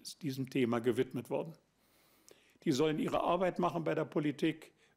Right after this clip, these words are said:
Wer macht sie im demokratischen Sinne? Die und die Parteien. Dann kriegen sie das Geld. Und wenn sie dann, wie Kohl es, äh, tat, durch seine Assistentin jemanden schickte, der es holte, dann holte der es.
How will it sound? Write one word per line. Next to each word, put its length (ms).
Wer 160
macht 340
sie 200
im 160
demokratischen 720
Sinne? 340
Die 220
und 180
die 80
Parteien. 600
Dann 140
kriegen 200
sie 60
das 100
Geld. 280
Und 180
wenn 160
sie 140
dann, 260
wie 160
Kohl 580
es, 400
äh, 300
tat, 380
durch 180
seine 300
Assistentin 680
jemanden 380
schickte, 380
der 140
es 100
holte, 320
dann 180
holte 300
der 140
es. 120